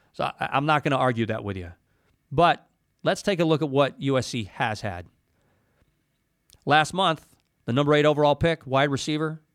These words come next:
to the Atlanta Falcons, Drake London, Pac-twelve Offensive Player of the Year. The year prior, fourth round,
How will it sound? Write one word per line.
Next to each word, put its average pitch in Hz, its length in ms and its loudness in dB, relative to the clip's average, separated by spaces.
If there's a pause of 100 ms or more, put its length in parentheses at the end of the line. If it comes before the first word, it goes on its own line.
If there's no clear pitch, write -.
to - 60 -12
the 127 120 -2
Atlanta 135 280 0
Falcons, 156 600 -2 (680)
Drake 147 280 2
London, 110 300 -2 (500)
Pac-twelve 147 480 4
Offensive 127 300 -4
Player 135 200 2
of 117 60 0
the 117 60 -2
Year. 90 260 -6 (1080)
The 139 80 -2
year 151 140 4
prior, 139 540 0 (580)
fourth 175 260 2
round, 147 340 2